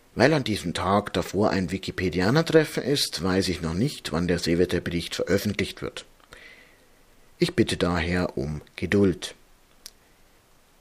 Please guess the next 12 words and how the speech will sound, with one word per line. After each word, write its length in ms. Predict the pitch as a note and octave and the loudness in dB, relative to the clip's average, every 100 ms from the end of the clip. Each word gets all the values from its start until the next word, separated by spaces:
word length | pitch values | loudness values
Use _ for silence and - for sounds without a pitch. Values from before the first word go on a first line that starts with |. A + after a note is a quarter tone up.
| _ _ _ _ _ _ | _ _ _ _ _ _
Das 200 | - - | -6 0
nächste 280 | F#3+ F#3+ F#2+ | 2 2 0
Mal 300 | F2 F2 F3 | 0 2 2
am 160 | E2 F2+ | 0 -2
dreißigsten 580 | F2 F2 - D#2+ - | 0 0 0 -2 -4
Oktober 560 | C#2+ - - B2+ A2+ G2+ | -6 -4 -2 2 4 2
gibt 240 | G#2+ - | 0 -4
es 220 | F#2 - - | -4 -4 2
auch 260 | A2 - | 2 2
wieder 260 | G2+ F#2+ - | 0 0 2
ausführliche 600 | B2+ B2+ - G#2+ F#2+ D#2 | 2 2 2 2 2 0
Informationen 800 | F2 E2+ D2 - - E2+ E2+ | -2 0 -2 -4 -2 -2 -2